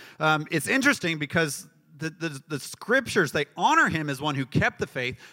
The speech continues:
but then we look at his life and we're like, "Man, this guy seems to, like, make some mistakes once in a while." I mean, the guy pretended that his sister or his wife was his sister so he wouldn't get killed when he went to two different nations.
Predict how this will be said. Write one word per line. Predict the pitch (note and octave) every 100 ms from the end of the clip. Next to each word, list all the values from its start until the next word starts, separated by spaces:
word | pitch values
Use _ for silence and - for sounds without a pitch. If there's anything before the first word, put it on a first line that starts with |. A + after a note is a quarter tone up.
| -
but |
then | E3+
we | A3+
look | F3 A3 B3
at | A3
his | D3+
life | C#3+ G3+ G3+ E3+
and | E3
we're | E3
like, | D#3 C3+
"Man, | C#3+ G#3+
this | E3+ G#3+
guy | B3 B3
seems | - F#3+ F3
to, | -
like, | C#3+ C3+
make | A#2+ B2+ E3+
some | D3 A2+
mistakes | - A2+ E3+ -
once | G#2 F#2+
in | F#2+
a | F2+
while." | G2+ - - _ _ _ _ _ _ _ _ _ C3+
I |
mean, | D#3 E3+
the | D#3
guy | D3 F#3 G#3+ G3+ D3 _ _
pretended | - C#3 - G#3 F#3+
that | D#3+ D3+
his | D3 C3 - - _ _
sister | - - A3 - E3
or | C#3 D3 D3 C#3+
his | C#3+ B2
wife | C3 G3+ G#3
was | D#3 C3
his | C#3+
sister | - G3 G#3+ - B2
so | A#2+ C3+
he | D3+
wouldn't | E3 D#3
get | C#3
killed | - F#3 F#3 G2+ F#2+ - - _
when | -
he | C3+
went | D3
to | B2+
two | D#3+
different | D#3+ C3+ C3
nations. | D3 D#3 F2+ - -